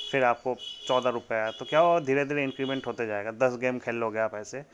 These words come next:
तो मेरा दो सौ हो जाएगा, अगर दस गेम मैं खेलूँ ऐसे, <clears throat> दो सौ से ज़्यादा हो जाएगा। तो इसी तरह आप खेलते रहिए,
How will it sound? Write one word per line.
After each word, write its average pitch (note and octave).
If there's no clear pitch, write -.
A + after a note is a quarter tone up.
तो A#2
मेरा A#2+
दो A#2
सौ B2
हो A2+
जाएगा, G2+
अगर A2+
दस A#2
गेम A2+
मैं A2
खेलूँ G#2+
ऐसे, G2+
<clears throat> -
दो A#2
सौ A#2
से A#2
ज़्यादा G#2
हो G2+
जाएगा। G2+
तो C3
इसी C3+
तरह C#3+
आप C#3+
खेलते B2+
रहिए, C3